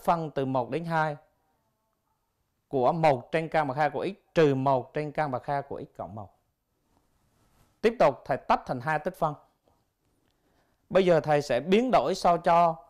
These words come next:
hàm số dưới dấu tích phân là đạo hàm của các cái hàm số đơn giản. Tích phân thứ nhất thầy viết thành hai,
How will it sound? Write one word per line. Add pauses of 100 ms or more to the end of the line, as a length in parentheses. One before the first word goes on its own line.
(240)
hàm
số
dưới
dấu
tích
phân
là
đạo
hàm
của
các
cái
hàm
số
đơn
giản. (1000)
Tích
phân
thứ
nhất
thầy
viết
thành
hai,